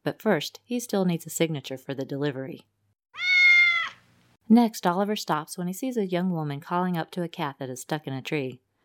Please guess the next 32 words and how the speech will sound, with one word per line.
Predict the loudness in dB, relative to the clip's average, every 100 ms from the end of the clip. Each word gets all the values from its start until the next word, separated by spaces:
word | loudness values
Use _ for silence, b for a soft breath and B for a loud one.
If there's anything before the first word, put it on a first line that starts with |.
| _
"I've | -2 0
always | -2 -2 -4 -4
wanted | -2 -2
to | -4
do | -6 -4
something | -6 -6 -6
like | -6 -6
this," | -6 -6
he | -8
tells | -6 -6 -4
the | -8
woman | -6 -6 -6
as | -8
he | -10
climbs | -6 -2 -2 -4
the | -8
tree | -4 -4 -2
and | -4 -6
returns | -4 0 0 -2
with | -6
the | -8
cat | -6 -6
in | -6
hand. | -8 -6 -6 -8 -14 _ _ _ _
He | 0
asks | 2 0 -10
its | -12 -8
name | -8 -6 -8 -8
and's | -8 -8
told | -6 -2 -2 -4
it's | -8 -6
Tinkerbell, | 0 2 2 -2 -6